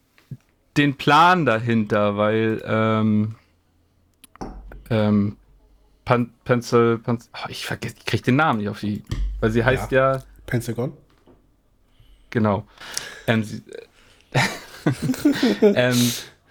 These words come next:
Speaker 1: die hat ja diesen Kampf schon mal geführt mit ihrer, ähm, Gilde bis
Speaker 2: Mhm.
Speaker 1: zu einem gewissen Punkt und wusste dann schon, was auf sie zukommt und hat entsprechend die Vorbereitungen getroffen, den Plan geschmiedet und das,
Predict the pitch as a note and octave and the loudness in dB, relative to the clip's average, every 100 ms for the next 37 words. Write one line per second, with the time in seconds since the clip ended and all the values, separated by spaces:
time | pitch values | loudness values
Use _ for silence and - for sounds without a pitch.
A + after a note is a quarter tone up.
0 | - C3+ C#3 D#3+ - C#3 C3 C3 B2 C#3 | -4 0 2 2 2 0 0 -2 0 2
1 | C#3+ C#3 C3+ B2 A#2+ A#2 B2 - D3+ A2+ | 0 -2 2 4 4 0 -4 0 0 0
2 | G2+ F#2+ G#2 G2+ G2 - - G2 G2 G2 | -4 -2 0 0 -2 -6 -6 -2 0 -2
3 | - A2 G#2 G#2 C#3 G3+ _ - A#2 B2+ | -2 0 2 0 -2 -4 _ -4 -2 0
4 | C#3 A#2 A2+ A2 A2 - G#2 - C#3+ G3 | 0 0 0 0 -2 -2 -2 0 -2 -4
5 | - A2 A#2+ - A2+ G#2+ A#2+ A#2+ A#2 A2 | -6 -2 -2 -2 0 0 0 -2 -2 0
6 | G#2+ - G2+ - - D3 - D#3 E3 A#2 | -2 -4 -6 -8 -8 -4 -2 -2 -2 -2
7 | A#2 - - _ - G#2+ - A2 G#2+ - | -2 -2 -8 _ -12 -8 -4 -2 -4 -8
8 | G#2+ - D3+ F3 D#3 D3+ C#3+ C3 B2+ - | -14 -2 0 0 0 -2 -2 -4 -4 -2
9 | A#2+ A#2 G#2 - A2 C3+ C3 - B2+ A#2+ | -2 -2 -6 -2 0 0 -4 -2 -2 0
10 | A#2+ - - - _ A#2+ A#2+ - - | -2 -6 -20 -20 _ 0 2 0 -8